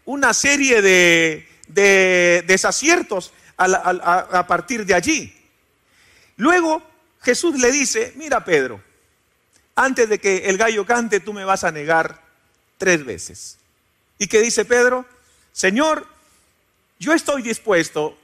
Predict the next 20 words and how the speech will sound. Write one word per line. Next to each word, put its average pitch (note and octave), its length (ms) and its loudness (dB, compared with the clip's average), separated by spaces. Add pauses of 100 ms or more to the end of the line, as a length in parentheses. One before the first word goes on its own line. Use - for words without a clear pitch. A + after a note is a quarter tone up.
(120)
a F3 200 2
ir B3+ 160 0
a A3+ 60 0
la G3 120 2
muerte A#3 640 -2 (720)
por A3+ 160 2
ti, C#3+ 420 -4
voy C4 200 2
a C4 80 2
morir C4 380 2
por A3+ 220 -4
ti, F3 240 -8
estoy C4 320 -4
dispuesto". A3 640 -4 (360)
¿Cómo G#3+ 200 -6
se A3 140 -6
llama A3+ 320 0
eso? C#4+ 260 -4 (560)
Autosuficiencia, D#3+ 1200 -6 (600)
soberbia. A#2 840 -2